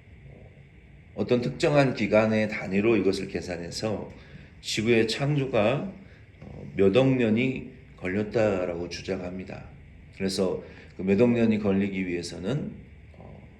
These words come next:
그 진화론을 이야기하고 세포에서부터 이 단세포, 그냥 단-, 이 세포에서,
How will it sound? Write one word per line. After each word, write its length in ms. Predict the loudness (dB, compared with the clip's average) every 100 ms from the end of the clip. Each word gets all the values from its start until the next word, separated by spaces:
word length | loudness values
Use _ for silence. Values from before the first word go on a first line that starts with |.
| -20 -18
그 140 | -12
진화론을 920 | -6 -4 2 4 4 4 2 0 -2
이야기하고 760 | -4 -8 -12 -14 -14 -10 -10 -10 -14 -20 -20 -20 -20 -20 -20
세포에서부터 1200 | -12 -6 -4 2 4 4 2 -4 -8 -6 -6 -8 -14 -20 -20 -20 -20 -20 -20
이 120 | -10
단세포, 840 | -6 -4 -2 -2 -4 -4 -8 -8 -16 -20 -20 -10
그냥 280 | -8 -8 -12 -18 -12
단-, 240 | -10 -8 -10
이 60 |
세포에서, 880 | -6 -4 -4 -6 -4 -4 -4 -4 -6